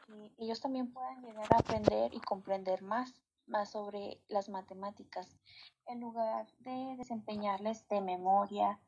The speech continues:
que quizás enseñarles filosofía y pensamientos desde pequeños. Lo que quiere decir que también hay que ayudarlos a desarrollar otras inteligencias.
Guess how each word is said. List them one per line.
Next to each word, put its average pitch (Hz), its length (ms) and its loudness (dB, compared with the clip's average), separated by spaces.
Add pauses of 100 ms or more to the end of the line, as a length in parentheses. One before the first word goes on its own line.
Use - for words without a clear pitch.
(340)
que 220 140 -2
quizás 208 680 2
enseñarles 214 600 0
filosofía 214 1000 0
y 214 140 -6
pensamientos 190 760 -4
desde 190 260 -4
pequeños. 330 600 -2 (440)
Lo 262 80 -4
que 247 160 -6
quiere 254 220 2
decir 262 440 4 (320)
que 233 140 -4
también 214 480 0
hay 214 180 -2
que 240 140 -4
ayudarlos 220 800 -2
a 233 120 2
desarrollar 202 760 -2
otras 220 580 0
inteligencias. 196 960 -8